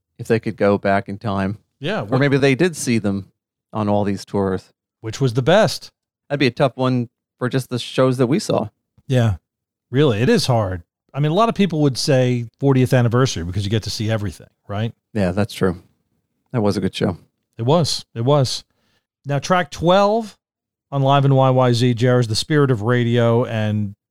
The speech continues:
Speaker 2: this fits at any point in a Rush set list, like we always say.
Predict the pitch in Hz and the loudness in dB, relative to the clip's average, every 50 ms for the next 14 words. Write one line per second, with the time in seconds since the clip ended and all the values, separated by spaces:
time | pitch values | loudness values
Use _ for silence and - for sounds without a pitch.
0 | _ _ _ _ _ _ _ _ _ _ _ _ - 190 185 - - - 160 143 | _ _ _ _ _ _ _ _ _ _ _ _ -6 -4 -4 -4 -2 0 0 0
1 | 123 - 143 123 - - 139 135 139 139 - - - 131 123 110 101 98 95 104 | 0 0 -2 -4 -4 -4 -2 2 2 2 2 0 0 -2 -2 -2 -4 -6 -4 -4
2 | 101 95 - - - 110 92 90 95 92 90 - 107 98 - 113 107 107 104 101 | -4 -4 -4 -4 -4 -6 -6 -6 -8 -8 -8 -8 -8 -8 -6 -4 -4 -2 -2 -2
3 | 95 95 87 - - 104 - 78 78 76 78 | -2 -4 -6 -6 -8 -10 -10 -10 -12 -14 -16